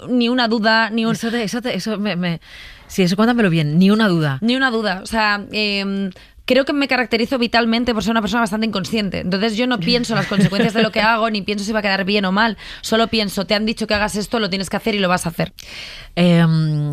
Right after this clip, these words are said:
Speaker 2: bueno, eh, cambia tu vida, tu cara me suena.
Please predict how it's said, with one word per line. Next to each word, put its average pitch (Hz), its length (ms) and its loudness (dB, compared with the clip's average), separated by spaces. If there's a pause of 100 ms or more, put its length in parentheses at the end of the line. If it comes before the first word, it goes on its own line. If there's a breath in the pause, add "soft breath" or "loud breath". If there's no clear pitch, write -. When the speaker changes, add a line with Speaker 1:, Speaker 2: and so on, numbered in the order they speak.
Speaker 2:
bueno, 151 380 0
eh, 143 140 0
cambia 151 260 2
tu 160 120 0
vida, 147 360 2
tu 139 140 -8
cara 139 560 2
me 135 140 0
suena. 180 400 0